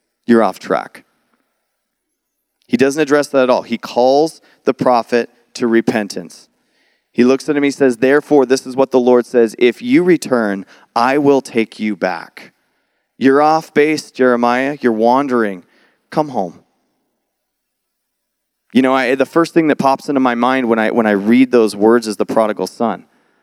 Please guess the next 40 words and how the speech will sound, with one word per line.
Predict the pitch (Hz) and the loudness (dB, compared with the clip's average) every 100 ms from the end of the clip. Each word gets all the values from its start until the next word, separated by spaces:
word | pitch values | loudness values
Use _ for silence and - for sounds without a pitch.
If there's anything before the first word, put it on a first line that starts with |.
| _ _ _ _ _ _ | _ _ _ _ _ _
Son | - - 147 | -10 -2 0
of | 156 131 | 0 0
this | 131 | -2
father, | - 143 147 | 0 0 0
but | 127 117 | 0 2
he's | 120 | 2
off | 113 123 120 | 2 0 -4
track, | - 139 139 | -4 -2 -2
he's | 123 117 | -2 0
off | 123 - | 0 0
base, | 131 135 | 0 0
he's | 120 110 | -4 -2
not | 123 - | -2 2
where | 131 | 2
he | |
should | 120 - 143 | 2 -2 0
be. | |
He's, | 127 107 - - | 0 -2 -14 -4
"Would | 135 147 | -2 -2
you | |
just | 143 165 - | -4 -4 -2
come | 143 113 | -6 -4
home? | 101 92 95 _ _ _ _ _ _ _ _ - | -8 -10 -12 _ _ _ _ _ _ _ _ -4
Would | 117 | -2
you | 120 | 0
just | 139 165 | -4 -2
come | 165 147 | -2 0
back? | 123 113 | -2 -2
I'll | 127 160 | -6 -2
take | 220 220 | -4 -4
you | 170 | -4
back. | 113 95 117 - _ _ _ _ _ _ _ _ _ _ _ _ | -4 -6 -8 -18 _ _ _ _ _ _ _ _ _ _ _ _
You're | 147 | 0
not | 185 226 | 2 0
saying | - 190 170 | -2 -2 2
very | 160 156 | 2 2
smart | - 160 156 | 0 -2 -2
things | - 127 117 | -2 -4 -2
right | 113 104 - | 0 -2 -2
now, | 95 98 127 | -6 -6 -8